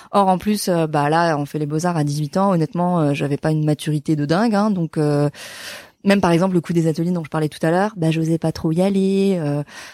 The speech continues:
enfin photo oui, mais les autres non, peut-être pas. Enfin voilà, j'ai cette petite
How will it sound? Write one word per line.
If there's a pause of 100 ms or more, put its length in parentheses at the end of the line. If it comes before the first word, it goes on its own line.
enfin
photo
oui,
mais
les
autres
non,
peut-être
pas. (140)
Enfin
voilà,
j'ai
cette
petite